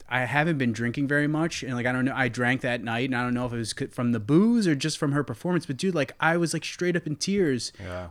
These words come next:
Speaker 1: watching her perform, 'cause it was just, like, it was amazing, man. She is, her music, I think, is just on another level. She's one of my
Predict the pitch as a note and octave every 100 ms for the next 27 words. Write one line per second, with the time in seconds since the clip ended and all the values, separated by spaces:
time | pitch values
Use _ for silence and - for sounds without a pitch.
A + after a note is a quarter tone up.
0 | - C#3 C#3 - D#3 C#3 C#3 C#3 A#2+ E3
1 | F#3 D#3 - B2 C#3 C#3 B2 C#3 - C3+
2 | A#2+ - D3+ C#3+ C#3 C3 C#3 C3+ D#3 F3
3 | A#2+ A2 A2+ A#2 A2+ - D3+ D3+ D3 C3+
4 | - - - - - D3 D3 D3 C#3 B2+
5 | A#2+ B2 A#2+ A2+ A#2+ - B2 A#2+ A#2 A2+
6 | A2+ A#2 A#2+ A2 A#2 A2+ A2 - C#3 B2+
7 | C3 B2 A#2+ A2+